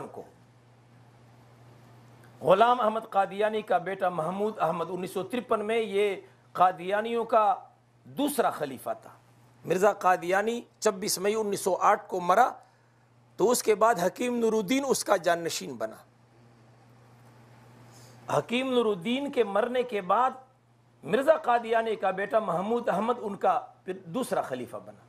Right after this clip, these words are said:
तो बीस मार्च उन्नीस सौ तिरपन को मिर्ज़ा कादियानी के बेटे ने गवर्नर पंजाब के नाम ख़त लिखा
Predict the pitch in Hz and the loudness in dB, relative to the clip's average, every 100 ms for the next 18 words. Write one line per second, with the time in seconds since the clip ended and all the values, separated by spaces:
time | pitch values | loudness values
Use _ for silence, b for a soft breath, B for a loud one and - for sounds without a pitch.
0 | _ - - B B B - 214 170 254 | _ -20 -20 B B B 2 2 2 -2
1 | 349 - 233 233 269 302 - 269 254 247 | -2 -4 0 2 4 2 -2 -6 -4 -4
2 | - 226 214 254 330 - 269 - 240 240 | 0 -2 -2 -6 -6 -2 -2 2 2 2
3 | 220 269 320 - 262 240 214 220 240 254 | 0 2 2 2 2 0 2 0 0 -2
4 | 220 180 202 208 233 233 185 196 214 226 | -4 -2 0 2 2 0 2 0 2 2
5 | 208 - 175 160 170 202 208 170 180 185 | 2 2 -2 2 4 4 2 -4 -2 -2
6 | - 233 233 170 165 | 2 0 0 -6 2